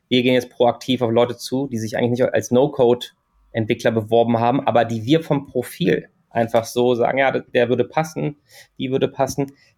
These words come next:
dann ist Commitment immer bei uns, ja, ist die Person wirklich committed, will die das noch in zwei Jahren machen, ja?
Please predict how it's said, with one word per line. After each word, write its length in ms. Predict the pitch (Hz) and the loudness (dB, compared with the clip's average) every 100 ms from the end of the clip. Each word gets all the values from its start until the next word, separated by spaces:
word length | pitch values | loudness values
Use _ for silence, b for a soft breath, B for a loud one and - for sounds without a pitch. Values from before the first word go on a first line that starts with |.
| _ | _
dann 320 | 113 117 127 | -2 2 2
ist 160 | 113 - | 0 -4
Commitment 480 | - 127 - 120 120 | 0 0 2 -2 2
immer 320 | 113 113 107 | 2 4 2
bei 140 | - | 0
uns, 200 | 95 113 | -2 0
ja, 300 | 113 107 104 _ _ | 0 0 -2 _ _
ist 220 | 113 - | -10 -8
die 60 | 117 | -6
Person 380 | 120 113 117 113 | -2 0 0 0
wirklich 200 | 117 - | -4 -4
committed, 440 | 117 117 117 - | -2 0 -2 0
will 140 | 120 | 0
die 140 | 117 110 | 0 0
das 240 | 117 - | -2 0
noch 180 | 117 113 | -2 -2
in 120 | 117 | -8
zwei 220 | - 113 | -2 0
Jahren 260 | 113 110 113 | 2 0 0
machen, 460 | 113 - 117 117 113 | -2 -2 -2 -2 0
ja? 240 | 113 | -2